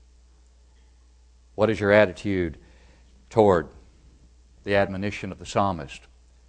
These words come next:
toward the attitude, toward the admonition of the writers of the New Testament, and toward the example that was set by the early church as they continued steadfastly in the apostles' doctrine, fellowship, and the breaking of bread and prayers,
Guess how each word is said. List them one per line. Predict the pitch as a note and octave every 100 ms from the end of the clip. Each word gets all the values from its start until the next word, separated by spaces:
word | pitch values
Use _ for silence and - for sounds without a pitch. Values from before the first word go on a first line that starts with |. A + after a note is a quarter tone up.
| _ _
toward | A2+ A2
the | G#2
attitude, | G#2+ A2 F2+ - G#2+ F#2+ - G2 F#2+
toward | A2+ G2
the | G2+
admonition | G#2 F#2+ G#2+ G2+ - F2 - - - - _ _ _ _ _ _ _
of | F#2+
the | G2
writers | G#2+ A2+ G#2
of | G2
the | F#2+
New | G#2+
Testament, | G2+ A2 G2 - E2 B1 - _ _ _
and | E2+
toward | - A2+ A2 F#2+
the | G#2 G2
example | F2 - A2 A2 G2 E2+ D2 - - - G#2+
that | G#2
was | F#2
set | - A#2+ G#2+
by | F2+ F2
the | F2+
early | G2 G2+ F2+
church | E2+ - A2 F#2+ F#2+
as | E2+
they | G#2 A#2+
continued | B2 A2 - C#3 C#3 B2 A2
steadfastly | - - B2+ B2+ G2+ - _ C#3 D#3+ C#3+ - A#2+
in | G2+
the | F#2+
apostles' | - G2+ - F2+
doctrine, | G#2 F#2 - F2+
fellowship, | G#2+ F#2+ - G2
and | F2+
the | E2+
breaking | G2+ F#2+ F2+
of |
bread | D2+ G2 F2+
and | E2 D#2
prayers, | - F#2 E2 C2+ - -